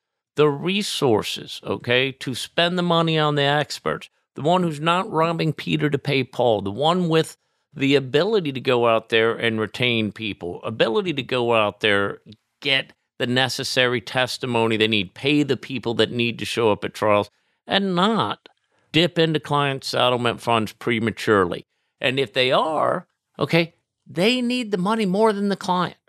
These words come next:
If your attorney, if you don't have an attorney with the resources to try the case, that attorney is just trying to figure out what he needs to do to get you to yes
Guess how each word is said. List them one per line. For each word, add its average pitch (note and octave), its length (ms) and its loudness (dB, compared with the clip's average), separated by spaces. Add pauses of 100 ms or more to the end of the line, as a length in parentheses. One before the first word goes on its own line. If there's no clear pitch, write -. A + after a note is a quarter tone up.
(300)
If D3 220 -4
your C#4 220 -6
attorney, D#3+ 640 0
if B2 100 -12
you - 80 -6
don't D#4+ 140 -6
have D#4+ 160 -4
an D3 80 -2
attorney E3 300 0
with C#3 140 -2
the A#2+ 80 -4
resources E3 600 -2
to A#2+ 120 -6
try C3+ 420 0
the F#3 120 -6
case, A3 480 -2 (360)
that G#3+ 240 2
attorney G#3 400 0
is D#3+ 100 0
just - 280 -6
trying F#3 240 0
to D#3 60 -4
figure E3 460 0
out D#3 300 0 (440)
what F#3 340 2
he G#3 180 0
needs F#3 240 -2
to F3 100 -4
do E3 140 0
to C#3 60 -16
get C#3 200 -6
you C#3 360 -2
to A2 140 -8
yes - 480 -8